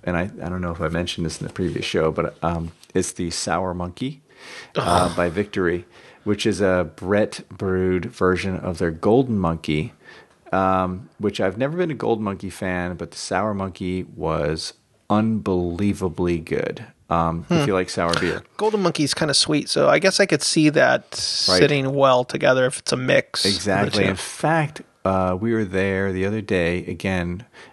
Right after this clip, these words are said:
Speaker 1: Um, I wanted to get some more of it, um, just because I know it's limited and I know that it's gonna be gone and never appear again. And at nine percent, it's probably gonna age fairly well, uh, but they were all sold out.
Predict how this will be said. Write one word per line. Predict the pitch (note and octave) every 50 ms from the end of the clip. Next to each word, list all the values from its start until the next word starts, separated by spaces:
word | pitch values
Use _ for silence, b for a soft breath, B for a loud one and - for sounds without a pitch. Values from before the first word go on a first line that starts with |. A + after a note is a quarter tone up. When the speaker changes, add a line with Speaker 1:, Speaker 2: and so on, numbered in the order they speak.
| B _ -
Speaker 1:
Um, | - E2+ E2+ E2+ E2+ E2+ E2+ E2+ F2 F2+ - _ _ _ _ _ - B B B B B B B B B B B - - _ -
I | G#2 G2+
wanted | G2 A2 A2 G2
to | F#2+
get | - G#2+ -
some | - - - G2+ F#2 F2+ F2 - -
more | - A2 G2+ G2 G2 G#2 G#2+ G2 F2+
of | D#2+ D#2
it, | D#2 A#1 - - _ _ _ _ _ _ - -
um, | - F2+ F2 E2 E2 E2 E2 E2 E2 G#2 -
just | - F#2+ - - -
because | - F#2 - F#2+ E2+
I | E2+ E2+
know | F2 F2 E2+
it's | D#2 - -
limited | F2+ F2+ F#2+ F#2+ F#2 F2 E2+ F2 E2 D#2+ D2 F2+ F#2+ - - -
and | E2+ F2 F2
I | E2+ E2+
know | E2+ F2 E2+ E2+ E2+
that | E2 F2+ E2 D#2+ - -
it's | - F2 - - - - - - - - - - _
gonna | - - F2
be | D#2+ F2 E2
gone | D#2 F#2+ D#2+ D#2+ E2+ F2 E2+ E2
and | E2 D#2+
never | E2 E2 - -
appear | - - - - G#2+ G2 F#2
again. | F2+ E2 F2 E2+ E2 D#2+ -
And | - G#2+ B2+ C#3 C3+ C3 A#2
at | - - F#2+ F2+ -
nine | G2+ F#2+ F#2+ F#2+
percent, | - - - - F2 E2
it's | D#2 -
probably | - G2 F2+ F2
gonna | E2+ E2+ - - -
age | C2+ D#2+ F2+ F2+ -
fairly | - - G#2 G2 G#2 A2 G#2+ A2
well, | G#2+ A2+ A#2+ B2+ C3 C3 B B B B B B B B B _
uh, | F2+ F#2 F#2+ G2 F#2+
but | E2+ G2 G#2
they | G2+
were | F#2 F2+
all | E2+ D#2+
sold | - - E2+ D2+ - -
out. | - - - - - -